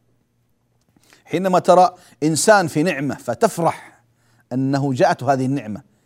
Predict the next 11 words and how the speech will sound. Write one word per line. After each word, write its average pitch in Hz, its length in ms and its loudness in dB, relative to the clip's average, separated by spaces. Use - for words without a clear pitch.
كم 392 300 8
لك - 140 4
من 240 180 6
الأجر؟ 196 420 -2
كم 381 280 2
لك؟ - 340 -2
يمكن 294 360 0
ما 339 80 -2
يخطر 262 280 2
في 185 80 2
بالك. 160 460 -2